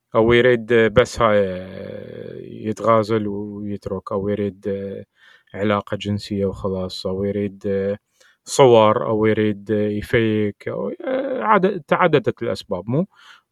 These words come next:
فالبنية من تحس هيك أكو تفقد الأمل إنه أكو صراحة بالو-، يعني المغزى من دا أقوله هو ال-، ال-، معظم ضحايا هاي الحب والسوالف هاي الحبيات هي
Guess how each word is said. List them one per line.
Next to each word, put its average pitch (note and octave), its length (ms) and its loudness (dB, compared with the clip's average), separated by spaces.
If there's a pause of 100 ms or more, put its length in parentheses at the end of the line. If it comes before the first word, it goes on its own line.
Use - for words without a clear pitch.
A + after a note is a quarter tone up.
(140)
فالبنية G3+ 440 4
من G3 200 6
تحس - 320 0
هيك C#3 180 -4
أكو E3+ 500 -4 (260)
تفقد G3 360 4
الأمل D3+ 320 4
إنه B2 400 2
أكو G#2+ 440 0
صراحة A2 500 0
بالو-، D3+ 720 -8 (220)
يعني G#3+ 640 -4 (800)
المغزى G3 440 6
من F#3 220 2
دا F3+ 120 -2
أقوله D#3+ 420 0
هو C#3 240 -2
ال-، C3 340 -4
ال-، C#3 280 -12 (1000)
معظم E3 400 4
ضحايا C3+ 340 2
هاي C3 200 2
الحب A#2+ 460 0
والسوالف A2+ 640 -4
هاي G#2+ 80 0
الحبيات A#2 640 -6
هي G2+ 160 -6